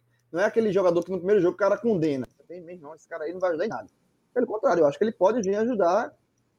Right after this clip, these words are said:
com o tempo, sabe? Eu acho que ele pode ser uma, é, ele, pra passar a palavra pra Cláudia, ele pode vir a ser bem útil, tá? Eu acho que ele, pra, pra essa reta final do Náutico, ele, ele pode vir a ser bem útil, sabe? Pra, assim,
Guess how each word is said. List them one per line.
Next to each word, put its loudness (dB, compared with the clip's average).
com 2
o -4
tempo, -2
sabe? 0
Eu 4
acho -6
que 0
ele 2
pode 2
ser 6
uma, 2
é, 6
ele, 2
pra 2
passar 4
a -4
palavra 4
pra 2
Cláudia, -2
ele 6
pode 2
vir -2
a -4
ser 2
bem 10
útil, 2
tá? -6
Eu -2
acho -6
que -2
ele, 0
pra, 2
pra 0
essa -2
reta 0
final 0
do 4
Náutico, 2
ele, 0
ele 8
pode 2
vir 2
a 2
ser 4
bem 4
útil, 0
sabe? -4
Pra, 0
assim, -10